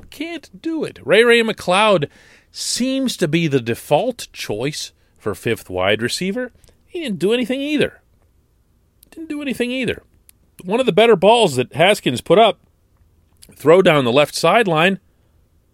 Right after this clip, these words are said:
and Ray Ray steps out of bounds. Just, you know, just can't do that. These are the, these are the opportunities that you as an athlete, as a football player, are training for. This is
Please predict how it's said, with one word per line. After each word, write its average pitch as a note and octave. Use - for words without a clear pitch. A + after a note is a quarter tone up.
and C#3
Ray G#3+
Ray G#3
steps G3+
out G3
of F#3
bounds. G#3
Just, -
you E4
know, -
just -
can't D4
do F#4
that. -
These C#4
are G3+
the, C#3+
these D4
are A#3+
the E3
opportunities D#3
that G#2
you A3+
as C#3+
an B2
athlete, F3+
as G#2
a G2+
football B2+
player, A#2
are F#2
training B3+
for. -
This C4+
is D3